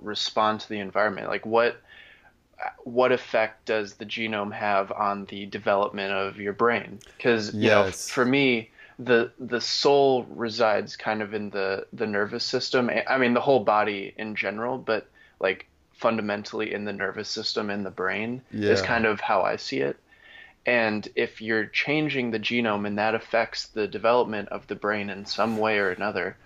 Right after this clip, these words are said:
Speaker 1: then, you know, to me, you're a fundamentally different person. And I do think there <laughs> will probably be some sort of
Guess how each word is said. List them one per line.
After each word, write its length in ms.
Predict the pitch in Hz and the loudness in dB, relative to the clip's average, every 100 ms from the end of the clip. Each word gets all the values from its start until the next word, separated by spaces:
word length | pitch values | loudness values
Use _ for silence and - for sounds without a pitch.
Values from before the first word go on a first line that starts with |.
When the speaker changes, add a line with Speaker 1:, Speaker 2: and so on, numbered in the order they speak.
| - - - | -20 -18 -4
Speaker 1:
then, 460 | 117 110 104 104 - _ _ _ | 2 2 2 -2 -8 _ _ _
you 100 | 127 | 0
know, 140 | 107 101 | 2 0
to 180 | - | -2
me, 480 | 113 117 113 107 104 - _ _ - | -2 0 0 0 -4 -10 _ _ -4
you're 200 | 110 110 | 2 2
a 40 | |
fundamentally 720 | 104 113 104 98 95 - - | 4 2 2 -2 -6 -6 -8
different 340 | - 95 - - | -6 -8 -10 -8
person. 480 | - - - - - _ - - | -6 -6 -8 -10 -18 _ -20 -4
And 220 | 117 120 | 0 4
I 60 | 117 | 4
do 200 | 113 139 | 4 2
think 260 | 139 123 110 | 2 0 2
there 180 | 123 - | -2 2
<laughs> 40 | |
will 120 | 185 | 2
probably 380 | - 123 113 110 | 2 2 4 2
be 240 | 107 113 107 | -2 -8 -6
some 300 | - 107 107 | -2 -2 -2
sort 260 | - 104 | -2 0
of 180 | 101 101 | -2 -6